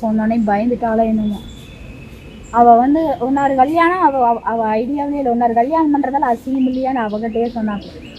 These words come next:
அந்த பிள்ளை அதெல்லாம் புழுங்கிடுச்சு. நான் அவர் நல்ல நோக்கத்துல சொல்லியிருப்பாரு, அப்-, அதைத்தான் நான் அப்படி நினைச்சிட்டேன். புள்ள சேர்ந்து வாட்டுன்னு நான் சொல்லியிருப்பாருன்னு அப்படி நினைச்சிட்டேன். அந்த வார்த்தையை அவ எப்படி எடுத்துக்கிட்டாலும்னு எனக்கு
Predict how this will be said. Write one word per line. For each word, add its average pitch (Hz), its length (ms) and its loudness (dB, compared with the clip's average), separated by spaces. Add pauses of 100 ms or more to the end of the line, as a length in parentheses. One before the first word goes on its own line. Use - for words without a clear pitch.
அந்த 214 180 -2
பிள்ளை 294 180 2
அதெல்லாம் 269 520 4
புழுங்கிடுச்சு. 262 800 0
நான் 247 200 2
அவர் 247 240 4
நல்ல 247 320 4
நோக்கத்துல 294 480 2
சொல்லியிருப்பாரு, 277 640 0 (600)
அப்-, 220 180 2
அதைத்தான் 277 460 4
நான் 294 160 4
அப்படி 262 280 2
நினைச்சிட்டேன். 254 500 -2
புள்ள 254 160 -2
சேர்ந்து 262 360 2
வாட்டுன்னு 240 320 2
நான் 240 280 0 (160)
சொல்லியிருப்பாருன்னு 240 720 2
அப்படி 233 200 -2
நினைச்சிட்டேன். 220 560 -4 (280)
அந்த 214 280 0
வார்த்தையை 277 420 2
அவ 240 80 6
எப்படி 233 360 0
எடுத்துக்கிட்டாலும்னு 233 680 2
எனக்கு 220 240 -4